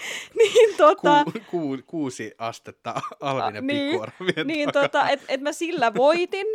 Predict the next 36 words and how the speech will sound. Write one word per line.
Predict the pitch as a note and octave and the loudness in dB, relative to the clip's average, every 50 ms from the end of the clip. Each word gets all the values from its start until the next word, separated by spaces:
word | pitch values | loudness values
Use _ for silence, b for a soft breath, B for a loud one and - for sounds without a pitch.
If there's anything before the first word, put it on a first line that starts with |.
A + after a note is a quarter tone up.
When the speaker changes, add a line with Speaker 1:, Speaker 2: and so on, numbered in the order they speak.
| G4+ - | -6 -4
Speaker 1:
ja | - B3 B3+ | -4 -2 0
kaiken | C4+ C4 C4 C4 B3+ B3+ | 0 0 0 0 -2 -4
lisäksi, | C4 C4+ C#4 C4+ C4+ | -4 -6 -6 -6 -6
että | - C#4 | -4 -2
mä | C4 | -2
oon | B3+ A#3+ | -2 -2
puhunut | C#4 D#4 D4+ C4+ | -6 -6 -6 -4
aika | C4+ C4+ C4+ C4 | -4 -4 -6 -6
paljon | C#4 C4 B3+ C4+ E4+ | -4 -4 -4 -4 -4
huonoa | E4 G#4 F#4+ E4 D4 C4 B3 A#3+ A#3 A#3 | -4 -2 0 0 0 0 0 -2 -2 -2
tästä | A#3 D4+ C#4+ - C#4 A3+ - - | -2 -6 -6 -6 -6 -6 -6 -6
musikaalista, | B3 D4 D4+ D#4 C4 - A#3+ A3 A3 A3 C#4 D4 - C4 A#3+ | -8 -8 -8 -8 -8 -4 -2 -2 0 -2 -2 -4 -4 -6 -6
mistä | D4 C#4 - C4+ B3 A#3+ | -6 -6 -4 -2 -2 -2
Ruut | B3+ C#4 C4 C4+ - B3 | -2 -4 -4 -6 -6 -6
vielä | A3+ G#3+ G#3+ A3 A3 | -6 -4 -4 -6 -4
tykkää. | - D#4 F#4 - _ _ A4 G#4 G4 G4 G4 | -2 -4 -4 -4 _ _ 0 0 2 0 0
Kyllä | F4+ D4 C#4+ | -2 -2 -2
minäkin | C#4+ D#4 E4+ F4 E4 D4+ C4 | 0 -2 -4 -4 -6 -6 -6
tykkään, | D#4+ D#4+ - _ - C#4 A#3+ A#3+ | -6 -8 -8 _ 0 0 2 2
mutta | A#3+ B3 A#3+ - B3 | 0 -4 -6 -6 -6
minä | A#3+ A#3+ A#3+ B3+ | -4 -4 -4 -4
myös | C#4 D4 C#4+ D4 - | -4 -4 -6 -8 -8
kritisoin | - - D#4 C#4+ A#3+ B3+ B3+ A#3 A3+ G3+ G3 G#3+ | -10 -12 -12 -12 -10 -12 -10 -8 -8 -8 -8 -10
sitä | - A3 - F#3+ F#3 - B B B B B B B B B _ | -14 -10 -6 -6 -6 -6 B B B B B B B B B _
kriittisin | C4+ C4+ C#4+ C#4+ - B3+ C4 A#3 A#3 | -6 -4 -4 -4 -4 -2 -4 -4 -2
silmin, | A#3+ C#4+ C#4+ D4+ D#4+ F4 F4 F4 _ _ _ _ - | -2 -4 -4 -4 -6 -6 -8 -10 _ _ _ _ -10
niin | B3+ C4+ C4 B3 | -8 -8 -8 -6
tota, | B3+ C4+ C4 - C4 B3+ - - _ _ _ _ _ - | -8 -10 -2 0 0 0 0 0 _ _ _ _ _ -2
arvostan | F#3 C#4+ A#3+ G#3+ A#3+ - - A3 | -2 -2 -2 -4 -8 -10 -12 -10
suuresti. | A#3+ B3 G3 - A#3+ - - - A#3 - _ _ _ _ _ _ _ _ _ - | -10 -10 -10 -10 -10 -12 -12 -14 -16 -16 _ _ _ _ _ _ _ _ _ -4
Tää | B3 B3+ | -2 0
oli | A#3+ A3+ | 0 0
yllätysvoitto, | B3 C4 A3+ G#3 F#3 G3 A3 - G#3 G#3 A3+ A#3 _ - | 0 -2 -2 -2 -4 -4 -8 -10 -8 -8 -10 -8 _ -8
ja | G#3+ G#3 C3 | -6 -4 -4
olen | A3 A3 G#3+ G#3+ A3+ | -2 -4 -4 -6 -8
nyt | A#3+ C4+ _ - | -14 -16 _ -20